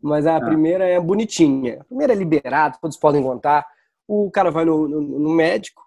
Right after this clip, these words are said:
Speaker 1: e, é, a secretária chama ele, "Seu Alcebiades, pode entrar."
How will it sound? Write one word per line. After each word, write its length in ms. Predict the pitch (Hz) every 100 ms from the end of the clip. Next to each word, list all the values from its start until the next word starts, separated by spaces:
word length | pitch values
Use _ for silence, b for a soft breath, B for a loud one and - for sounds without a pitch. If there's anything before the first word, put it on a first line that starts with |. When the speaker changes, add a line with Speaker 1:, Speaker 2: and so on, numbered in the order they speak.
| _ _ _
Speaker 1:
e, 560 | 139 139 139 127 120 117 113 _ _ _
é, 280 | 139 123 - _ _ _ _ 107 - 113
a 60 | 113
secretária 440 | - 127 131 127
chama 240 | 120 143 147
ele, 160 | 208
"Seu 140 | - 254
Alcebiades, 680 | 262 294 196 285 285 190 -
pode 220 | 220 220
entrar." 340 | 226 - 110